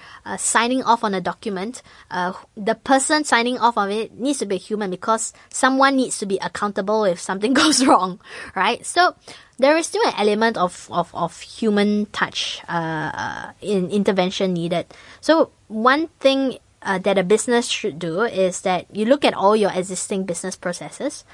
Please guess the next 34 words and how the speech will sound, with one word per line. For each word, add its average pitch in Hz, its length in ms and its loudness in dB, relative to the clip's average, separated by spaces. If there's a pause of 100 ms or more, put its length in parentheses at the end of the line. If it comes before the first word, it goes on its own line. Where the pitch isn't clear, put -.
(160)
understand 226 600 0
every 185 220 -4
single 185 280 -6
step, 214 340 -10 (240)
and 202 320 2
look 262 140 4
for 214 240 2
which 240 200 6
are 190 100 0
the 180 280 -2 (460)
processes 240 500 4
that 202 160 0
can 196 220 -4
be 180 100 -2
optimized, 214 840 -4 (280)
augmented, 196 680 0 (520)
uh, 165 1000 -4 (220)
you 170 120 -10
know, 170 300 -8
or, - 60 -12 (400)
or 170 260 -2
automated, 175 640 -6 (640)
right? 190 380 -4
So 240 420 4 (400)
when 277 320 2
we 285 100 6
are 262 100 6
looking 285 280 4
at 285 80 4
the 320 80 6
future 220 480 0
of, - 520 -8
of 185 320 -8
jobs, - 680 -2